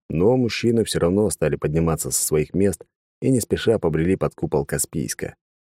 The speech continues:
Кальмары уже разделали, расфасовали по инвентарям и часть даже отнесли на склад. Правда, он уже ломится от морепродуктов,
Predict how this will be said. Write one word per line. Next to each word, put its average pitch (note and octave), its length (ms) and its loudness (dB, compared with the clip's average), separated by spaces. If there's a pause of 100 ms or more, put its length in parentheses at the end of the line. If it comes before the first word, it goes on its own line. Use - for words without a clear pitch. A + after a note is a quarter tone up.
(840)
Кальмары A#2 680 4 (100)
уже F2+ 300 2
разделали, D2 680 -2 (220)
расфасовали G#2 760 2
по F2+ 180 0
инвентарям E2+ 680 2
и - 160 -4
часть C3 260 2
даже G#2+ 220 2
отнесли G2 400 0
на G2 120 2
склад. - 440 -4 (680)
Правда, B2 300 4
он G#2+ 100 4
уже G2+ 320 2
ломится F#2+ 500 2
от D2 100 -2
морепродуктов, E2+ 840 -2